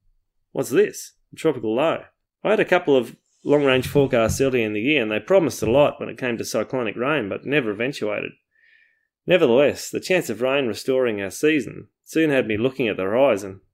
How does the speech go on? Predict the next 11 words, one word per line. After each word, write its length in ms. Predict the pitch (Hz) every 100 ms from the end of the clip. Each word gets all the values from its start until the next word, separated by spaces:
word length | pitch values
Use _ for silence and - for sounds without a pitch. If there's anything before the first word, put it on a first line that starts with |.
| - - _ _
and 180 | 127 139
the 60 | 104
phone 380 | 131 98 98
for 120 | 104 104
rain. 400 | 110 127 87 - _ _ _ _ _ _ _
They 120 | 123
named 300 | 143 170 196
the 60 | 147
low 240 | 135 123
Cyclone 560 | 117 - 139 139 135 113
Veronica, 580 | 113 127 135 117 80